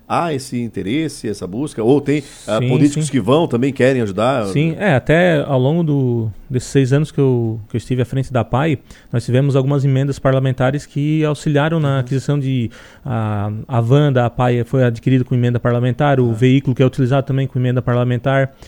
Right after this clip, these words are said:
Speaker 2: É, nós compramos vários equipamentos pra parte de fisioterapia e educação física, né? Então foi cento e trinta mil que entrou de recursos.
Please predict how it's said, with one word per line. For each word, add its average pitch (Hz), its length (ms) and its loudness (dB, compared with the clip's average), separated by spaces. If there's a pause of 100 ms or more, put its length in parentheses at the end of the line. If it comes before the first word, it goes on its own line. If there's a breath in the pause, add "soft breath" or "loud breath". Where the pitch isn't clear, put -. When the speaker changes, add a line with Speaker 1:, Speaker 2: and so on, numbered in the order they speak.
(260 loud breath)
Speaker 2:
É, 120 520 2
nós 127 180 0
compramos 143 400 2
vários 147 260 2
equipamentos 139 480 0
pra 131 120 -2
parte 135 260 -2
de 123 60 -4
fisioterapia 131 680 0 (200)
e 117 40 2
educação 117 400 -2
física, 135 400 -2
né? 117 200 -2 (320 loud breath)
Então 120 140 0
foi 117 200 0 (260)
cento - 320 -2
e - 40 -20
trinta 131 220 2
mil 123 160 2
que 131 120 0
entrou 123 160 2
de 117 80 -2
recursos. 131 720 -2